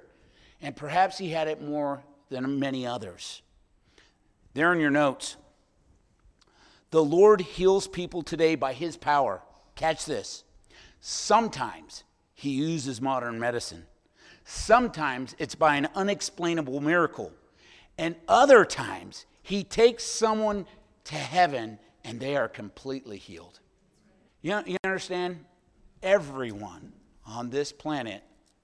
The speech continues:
is going to die at some point. And won't, if you're a believer in Jesus Christ, you are not gonna wanna come back. You're gonna be perfectly healed,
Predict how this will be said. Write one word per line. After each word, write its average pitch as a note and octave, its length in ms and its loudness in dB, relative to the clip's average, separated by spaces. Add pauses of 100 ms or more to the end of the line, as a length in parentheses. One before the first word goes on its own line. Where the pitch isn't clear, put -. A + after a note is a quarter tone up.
(580)
is A#2 140 -14
going C3+ 320 -6
to D3 80 -10
die C3+ 360 -14 (800)
at C3+ 140 -14
some C3+ 220 -10
point. C#3 380 -10 (1040)
And C3+ 140 -12
won't, B3 300 -2
if D#3+ 160 -8
you're G3+ 180 4
a A#3+ 60 4
believer F#3+ 420 -2
in E3+ 60 -4
Jesus E3 420 -10
Christ, E3+ 560 -4 (960)
you E3 240 -6
are G3+ 100 0
not D#3 400 -6
gonna F3 140 -6
wanna D#3 260 -4
come C#3+ 240 -12
back. F#2+ 440 -18 (500)
You're F#3+ 160 -6
gonna A3 160 -4
be F#3 140 -6
perfectly F3 580 -8
healed, C3 420 -6